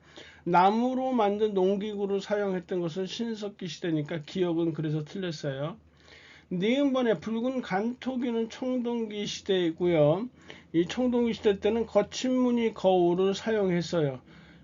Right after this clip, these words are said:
어, 철기 시대 때는 검은 간토기, 잔무늬 거울 연결해 주시면 되고, 청동기는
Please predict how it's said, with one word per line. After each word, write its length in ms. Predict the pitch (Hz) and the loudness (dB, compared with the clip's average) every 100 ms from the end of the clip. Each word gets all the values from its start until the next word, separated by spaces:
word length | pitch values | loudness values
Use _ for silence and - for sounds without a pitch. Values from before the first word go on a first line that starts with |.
| - - | -20 -16
어, 100 | 143 151 | -12 -8
철기 460 | - 262 254 262 | -2 -2 -2 -2
시대 300 | 240 - 247 | -4 -2 -4
때는 320 | - 226 254 240 | 0 2 2 0
검은 440 | 190 196 226 226 | 2 4 2 0
간토기, 800 | - 190 202 - 208 196 240 254 | 0 -2 -2 0 0 0 -2 -2
잔무늬 760 | - - 254 240 240 247 240 233 | -2 2 4 6 6 4 4 2
거울 360 | 180 190 175 151 - | 2 4 2 0 -2
연결해 500 | 156 175 190 175 175 | 2 4 4 4 2
주시면 400 | 160 165 180 170 | 0 -4 0 0
되고, 420 | 165 147 160 190 | 0 0 0 -2
청동기는 640 | - 240 226 202 196 190 | -4 -4 0 0 2 0